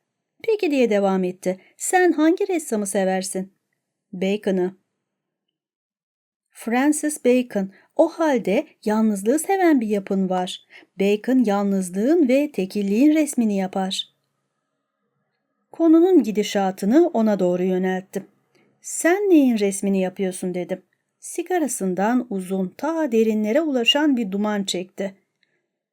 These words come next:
"Çoğulgan görüntüler diyebilirim." dedi. "Şimdiki dönemimde ilgilendiğim, yapmaya çalıştığım şeyin bu olduğunu ya da olması gerektiğini zannediyorum."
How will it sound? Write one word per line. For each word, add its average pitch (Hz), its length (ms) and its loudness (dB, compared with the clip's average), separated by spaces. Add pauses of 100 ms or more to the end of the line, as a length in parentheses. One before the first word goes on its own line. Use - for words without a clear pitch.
(100)
"Çoğulgan 294 760 4
görüntüler 233 720 0
diyebilirim." 190 720 0
dedi. 185 320 -4 (260)
"Şimdiki 330 540 -2
dönemimde 214 480 2
ilgilendiğim, 190 800 0
yapmaya 240 480 2
çalıştığım 269 540 0
şeyin 208 380 0
bu 262 180 2
olduğunu 185 520 0 (140)
ya 233 140 2
da 240 60 4
olması 196 380 0
gerektiğini 185 500 -2
zannediyorum." 185 640 -2